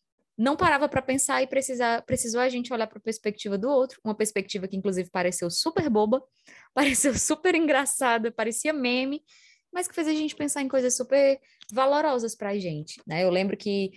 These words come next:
minha avó falou uma coisa lá também super valorosa pra ela, não vou expor <laughs> minha avó aqui, coitada, mas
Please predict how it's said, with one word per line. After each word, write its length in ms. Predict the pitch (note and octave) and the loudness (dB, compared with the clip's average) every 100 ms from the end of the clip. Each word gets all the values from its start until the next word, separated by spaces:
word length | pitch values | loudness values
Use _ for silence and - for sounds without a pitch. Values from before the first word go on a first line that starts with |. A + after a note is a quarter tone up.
| - _ - | -20 _ 0
minha 120 | G3 | 4
avó 120 | F#3+ | 4
falou 300 | F#3+ G#3 F3+ | 2 2 2
uma 100 | F#3 | 2
coisa 220 | G3 F3 | 0 0
lá 100 | F3 | 0
também 220 | F3 F3 F3+ | 0 -2 -4
super 260 | - A#3 | -2 -2
valorosa 420 | A#3 A3 F#3 F#3 | 2 2 2 0
pra 160 | F#3+ F3+ | 0 0
ela, 240 | D#3+ F#3+ | 0 0
não 360 | F3 D#3 D#3 D#3+ | -4 -4 -4 -2
vou 100 | D#3 | -2
expor 240 | F#3 G#3 | 2 4
<laughs> 0 | |
minha 140 | C#4 B3 | 6 4
avó 160 | A3 | 2
aqui, 260 | G#3 G3+ A3 | 0 -2 -6
coitada, 400 | G#3 F#3+ F#3 G3+ | -4 -4 -4 -2
mas 240 | G3+ G3 | -2 -2